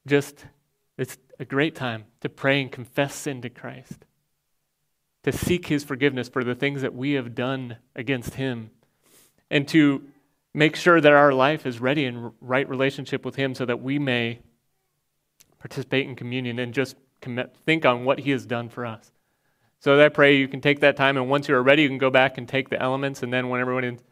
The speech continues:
is ready, we will come back up and, and participate in communion together.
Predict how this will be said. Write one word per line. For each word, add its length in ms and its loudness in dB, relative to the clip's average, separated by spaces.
is 140 -6
ready, 340 6
we 100 0
will 60 -2
come 200 -8
back 220 -2
up 200 -4
and, 380 -10
and 160 -12
participate 480 -8
in 80 -14
communion 440 -10
together. 480 -14